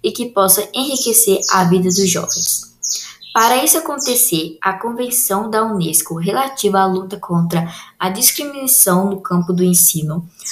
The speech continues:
proíbe qualquer limitações ou exclusão de oportunidades educacionais, diferenças socialmente atribuídas como sexo, origem, etnia racial, língua, religião, nacionalidade, origem social e deficiência.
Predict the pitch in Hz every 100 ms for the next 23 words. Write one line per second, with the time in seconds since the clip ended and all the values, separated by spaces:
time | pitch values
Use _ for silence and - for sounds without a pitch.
0 | - - - 226 220 208 214 214 220 214
1 | 214 247 269 285 277 247 233 - 185 165
2 | 170 - - 208 208 - - 247 262 -
3 | 254 202 180 180 190 196 196 196 185 170
4 | 170 170 - 196 - 208 - 214 180 175
5 | - - - _ _ _ _ - - -
6 | 202 226 240 220 208 202 202 208 - 208
7 | 196 180 180 - 202 190 - 190 208 165
8 | 170 - - 156 160 - 220 226 - -
9 | - 190 175 175 180 190 180 202 - 202
10 | 214 233 214 - 185 160 170 170 - -
11 | - 208 202 190 196 - - 226 247 208
12 | 185 175 185 - 233 254 240 214 185 165
13 | 160 165 - - 202 233 240 240 208 -
14 | 185 170 170 - - 202 214 - - 131
15 | - - -